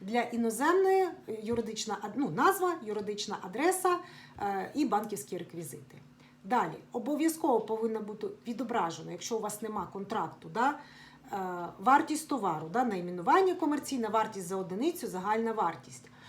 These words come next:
Умови поставки згідно з Incoterms. Умови оплати обов'язкові. Ну, про тару і пакування. Входить вона у вартість товару чи не входить. Це важливо. Ось, тому якщо нема контракту. Е, далі,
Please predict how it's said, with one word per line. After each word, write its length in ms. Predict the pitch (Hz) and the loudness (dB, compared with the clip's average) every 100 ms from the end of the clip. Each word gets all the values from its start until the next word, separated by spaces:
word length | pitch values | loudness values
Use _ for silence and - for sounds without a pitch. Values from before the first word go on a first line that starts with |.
| - - | -20 -4
Умови 440 | 226 240 370 415 | 2 8 10 10
поставки 800 | 403 370 - 269 190 - - - 196 | 6 4 2 2 2 0 -8 -14 -10
згідно 440 | 180 202 247 262 | -8 -4 -2 -2
з 100 | 269 | 0
Incoterms. 760 | 269 262 247 165 147 - - - - - - - - | -2 -2 -4 -4 -6 -10 -16 -18 -20 -20 -20 -18 -2
Умови 540 | 254 247 349 403 392 277 | 4 8 12 12 10 6
оплати 760 | - - 220 240 208 170 - 165 | 0 -2 2 4 4 2 -6 -8
обов'язкові. 920 | 226 208 247 240 240 - 202 165 151 - - - - | -6 -2 -2 -2 -4 -4 -4 -4 -8 -16 -18 -20 -8
Ну, 260 | 233 285 262 | 0 0 0
про 180 | 254 | 0
тару 340 | 247 320 349 339 | 6 8 10 8
і 140 | 254 | 2
пакування. 640 | 247 269 262 233 190 156 135 | -2 -2 2 4 2 0 -8
Входить 420 | - 240 269 302 | -4 -2 0 -2
вона 240 | 240 254 254 | -2 0 0
у 40 | |
вартість 440 | 247 240 240 220 | 0 -4 -6 -10
товару 300 | 233 226 220 202 | -6 -4 -4 -6
чи 140 | - | -8
не 80 | 196 | -8
входить. 420 | - 180 - - | -8 -10 -10 -10
Це 120 | - | -6
важливо. 540 | 247 226 170 160 - - - - - - - - - - | -4 -4 -6 -14 -16 -20 -20 -20 -20 -20 -20 -20 -18 -12
Ось, 220 | 165 - - | -12 -12 -12
тому 200 | 208 269 | -4 -2
якщо 260 | - - | -4 -6
нема 220 | 190 165 160 | -8 -10 -12
контракту. 460 | 147 135 - - - - - - - - - - - | -16 -18 -20 -20 -20 -20 -20 -20 -20 -20 -18 -18 -8
Е, 160 | 180 175 | -6 4
далі, 380 | 311 269 180 | 6 6 4